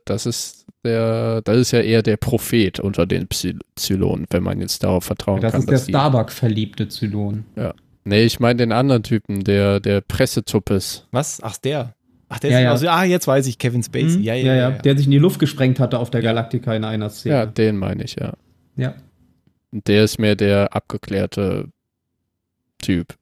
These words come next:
Speaker 2: Von dem sieht man aber auch tatsächlich am wenigsten.
Speaker 1: Ja, der, nur ein paar Mal auf Caprica,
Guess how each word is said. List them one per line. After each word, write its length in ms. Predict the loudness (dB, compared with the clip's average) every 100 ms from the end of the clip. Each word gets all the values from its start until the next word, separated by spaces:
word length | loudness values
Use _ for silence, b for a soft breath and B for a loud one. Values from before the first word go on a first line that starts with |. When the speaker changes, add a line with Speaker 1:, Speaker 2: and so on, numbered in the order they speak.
| -2
Speaker 2:
Von 180 | 0
dem 180 | 2 2
sieht 160 | 0 0
man 100 | 0
aber 140 | 2
auch 80 | 0
tatsächlich 460 | -2 -4 -2 0 0
am 100 | 0
wenigsten. 480 | 0 -2 -6 -10 -12 _ _ _ _ _ -4
Speaker 1:
Ja, 180 | -2
der, 220 | -4 -6 -6
nur 420 | 0 2 4 2
ein 160 | 0
paar 240 | -4 -2 0
Mal 300 | 2 0 0
auf 160 | -4
Caprica, 840 | -4 -4 -2 -4 -2 -2 -2 -4